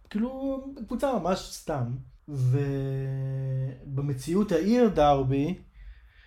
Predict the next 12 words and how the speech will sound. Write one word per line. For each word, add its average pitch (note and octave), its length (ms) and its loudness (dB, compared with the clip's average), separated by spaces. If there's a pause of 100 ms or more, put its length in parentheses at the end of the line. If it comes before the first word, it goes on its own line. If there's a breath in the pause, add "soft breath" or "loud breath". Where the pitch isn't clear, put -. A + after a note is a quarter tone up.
(420 soft breath)
מסתבר, D3 760 4 (340)
עוד D3+ 100 -6
מעט D3 160 -4
נגיע C#3 260 0
למה D#3 240 0
זה C#3 80 -2
הסתבר C3 460 0
לנו, E3 140 -6
היא B2 380 2
מקום D3+ 380 -4
אפור, C3+ 680 2 (120)
כאילו, A#2+ 400 -4